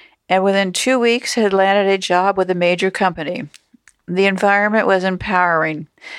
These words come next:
The more my, my independence, contentment, and success began to show, the more insecure the psychopath got. The undermining started to happen again, although I didn't recognize it for what it was at the time.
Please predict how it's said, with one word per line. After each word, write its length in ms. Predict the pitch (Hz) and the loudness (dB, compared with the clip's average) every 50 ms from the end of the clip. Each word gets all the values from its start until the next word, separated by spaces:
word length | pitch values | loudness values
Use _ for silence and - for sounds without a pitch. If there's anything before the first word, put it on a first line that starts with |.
| - - - - _ - | -16 -18 -20 -18 _ -4
The 100 | - 196 | -2 -2
more 340 | 196 196 208 226 240 269 262 | 0 2 2 2 2 2 2
my, 400 | 254 254 247 240 240 233 - _ - - | 2 2 2 2 2 0 -2 _ -2 0
my 140 | 196 196 | 0 2
independence, 800 | - 220 240 247 262 262 - 247 214 208 202 202 208 202 - - - | 2 2 2 0 0 -2 -2 -2 -2 0 0 0 -2 -2 -4 -8 -4
contentment, 720 | - 226 196 190 - - 247 233 - 208 220 226 226 - - | -4 -4 -4 -4 -4 -2 -2 0 0 0 0 -2 -2 -2 -2
and 220 | 190 190 196 202 | -2 -2 -2 -2
success 640 | - - 196 - - - - 208 202 190 190 - | -2 -4 -4 -4 -2 -2 2 2 2 2 0 -2
began 420 | - - 185 180 180 185 185 202 196 | -2 -2 -2 0 2 2 2 2 0
to 80 | 208 | 0
show, 560 | 226 - - 220 202 180 160 156 156 156 190 - - - - - - - - - _ _ | -2 -2 0 2 2 4 4 4 2 0 -2 -6 -14 -18 -16 -16 -16 -16 -18 -20 _ _
the 100 | - 208 | -4 -2
more 360 | 202 196 202 208 214 226 - - | 0 2 2 2 2 2 0 0
insecure 720 | - 220 233 233 226 - 262 240 - - - 233 214 208 202 | -2 0 0 0 0 0 -2 -2 -4 -4 -2 0 0 2 2
the 120 | 208 202 | 0 0
psychopath 760 | 202 - 190 175 180 - 190 185 185 - 214 180 175 180 - | 0 2 0 0 2 2 -2 -2 -2 -2 0 0 0 0 -2
got. 340 | - - 165 151 143 - - _ _ _ _ _ _ _ _ - - - - - - _ _ - | -2 -2 -2 0 0 -2 -4 _ _ _ _ _ _ _ _ -20 -20 -20 -20 -20 -20 _ _ -2
The 160 | 196 180 - | -2 0 2
undermining 720 | 214 233 233 262 254 233 233 226 220 220 220 226 226 233 | 2 2 2 0 0 0 2 0 2 2 2 2 0 0
started 400 | - - - 214 208 202 202 190 | 0 0 0 2 2 0 0 -2
to 80 | 202 214 | -4 -4
happen 400 | 208 220 196 196 202 - 214 196 | -2 0 0 0 0 -2 -2 -4
again, 600 | 196 185 180 214 214 214 196 170 147 156 160 165 _ _ _ _ _ _ _ - | -4 -2 0 0 2 2 2 0 0 -4 -6 -10 _ _ _ _ _ _ _ 0
although 300 | 214 240 247 277 277 277 | 0 0 2 2 2 2
I 100 | 269 262 | 2 2
didn't 320 | 220 294 330 392 381 349 | 2 0 -2 0 -2 -2
recognize 680 | 330 320 359 381 - 330 233 214 180 170 170 170 - | 0 0 0 0 0 -2 0 0 0 0 0 -2 0
it 140 | 202 185 - | -2 -2 -2
for 160 | - - 190 | -2 -8 -6
what 200 | 190 190 202 202 | -2 0 2 2
it 100 | 196 185 | 0 0
was 300 | 185 190 190 190 190 190 | 2 2 2 2 2 2
at 120 | 190 185 185 | 0 -2 0
the 80 | 190 | -2
time. 560 | 190 - - 240 220 208 190 156 156 151 151 | -4 -2 0 0 2 2 2 0 -2 -6 -8